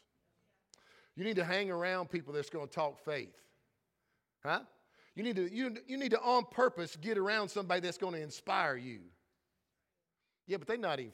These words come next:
fun. They always wanting to talk about the Bible." You don't know fun yet. You get to the place where you walking out the Bible,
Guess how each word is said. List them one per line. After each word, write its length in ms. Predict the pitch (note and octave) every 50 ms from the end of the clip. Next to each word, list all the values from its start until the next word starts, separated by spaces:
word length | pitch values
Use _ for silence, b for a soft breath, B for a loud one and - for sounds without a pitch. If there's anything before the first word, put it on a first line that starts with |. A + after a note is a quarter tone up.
| - -
fun. 300 | B2+ B2+ A#2 G#2+ G#2+ A#2
They 60 | C#3
always 300 | E3+ F#3 E3+ D#3 C#3 B2
wanting 160 | D3 B2+ A#2+
to 60 | A2+
talk 180 | - C#3+ B2+ -
about 240 | B2 B2 B2+ A#2+ -
the 60 | A2+
Bible." 480 | A2 C3 C3 A#2+ A2 G2 F#2+ F2+ F2 - _ _ _ b b b b b b
You 140 | b E3 G#3
don't 160 | A#3+ A#3+ A#3
know 160 | A#3+ C4 A4 G4
fun 340 | - A3+ F#3+ E3 D3+ C#3+
yet. 260 | C#3 C#3+ C#3 B2+ G2+ F#2 - - - _ _ _ _ _ _ _ _ _ _ b b b b b
You 140 | b D#3+ A3
get 160 | G3+ A3 C4 -
to 80 | G#3+
the 80 | G#3 G#3
place 260 | E3 F3+ A3 A3+ E3+
where 120 | F#3 G3 F#3+
you 160 | G3 A#3 A#3
walking 340 | G3+ A3 A#3 G#3+ G#3+ G#3 G#3+
out 160 | A#3 A#3+ A#3
the 80 | A#3+
Bible, 480 | A#3+ A#3+ B3+ B3+ C4+ B3+ C4 B3+ - B3+